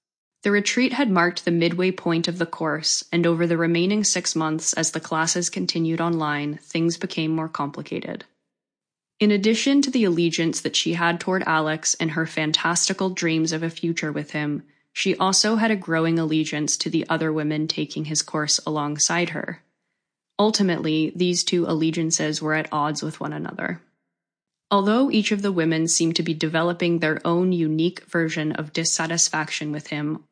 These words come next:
all of their frustrations were growing in ferocity. And, as a result of the dynamic that had been put in place at the retreat, she was still in the position of reporting these complaints back to him, keeping each woman's identity anonymous.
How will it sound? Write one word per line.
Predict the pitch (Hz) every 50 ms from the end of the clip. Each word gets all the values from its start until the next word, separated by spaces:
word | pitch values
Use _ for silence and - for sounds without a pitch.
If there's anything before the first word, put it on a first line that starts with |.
| _ -
all | 175 175 185 202
of | 202 196
their | 208 202 196
frustrations | - - 202 - - - 165 156 156 156 - - 156 156 156 160
were | 151 151
growing | 147 151 - 156 151 151 156 160 165 160
in | - 156 156
ferocity. | 151 - 151 147 147 165 156 - - - 170 - - 170 156 - _ _ _ _ _ _ _ _
And, | - 208 214 180 165 165 170 175 - -
as | 165 170 165
a | 165 160
result | 165 165 156 170 175 180 185 -
of | 185 180
the | 185
dynamic | 175 - 165 160 160 156 160 160 160 156 156 - -
that | 156 151 -
had | 165 160
been | - 156 151 151
put | - - 170 -
in | - 156 151 156
place | - 160 156 156 160 - -
at | 151
the | - 151
retreat, | 151 151 151 - - - 220 185 156 156 - - _ _ _ _ _ _
she | _ - - 190
was | 170 170 165 -
still | - - - 190 196 214
in | 214 214
the | 214
position | 214 - 202 170 160 156 156 - 160 151
of | 156 156 160
reporting | 156 151 156 - 196 196 208 202 180 170
these | 156 151 147
complaints | - - 160 160 - - 156 143 143 - -
back | - 185 190 196 - -
to | -
him, | 151 151 - - - - 170 - - -
keeping | - - 185 175 - 196 196
each | - - 175 180 180 - -
woman's | 170 165 160 160 165 160 -
identity | - 165 151 - 147 147 147 - 151 - 151 147 147 147 - _
anonymous. | - 151 151 151 147 147 160 165 - 170 - - - -